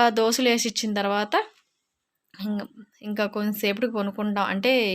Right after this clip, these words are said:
ఈ కట్టు కట్టేసుకొని కొనుక్కుందాం అని చెప్పేసి మునగాకు తీసుకొచ్చుకున్నాను కదా, ఇదంతా కూడా కొంచెం ఆముదం వేసేసి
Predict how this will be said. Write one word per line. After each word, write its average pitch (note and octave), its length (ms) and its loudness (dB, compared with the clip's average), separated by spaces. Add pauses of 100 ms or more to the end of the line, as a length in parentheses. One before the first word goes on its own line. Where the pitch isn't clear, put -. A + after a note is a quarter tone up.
(100)
ఈ G3 180 -4
కట్టు G3 280 0
కట్టేసుకొని A3 680 0
కొనుక్కుందాం G3 480 -4
అని F3+ 140 -6
చెప్పేసి F3+ 380 -10
మునగాకు G#3 380 -2
తీసుకొచ్చుకున్నాను F#3 680 -10
కదా, F3+ 200 -10
ఇదంతా F#3+ 400 -4
కూడా F#3+ 220 -2 (580)
కొంచెం G#3 340 -2
ఆముదం F#3+ 340 0
వేసేసి G3 560 -2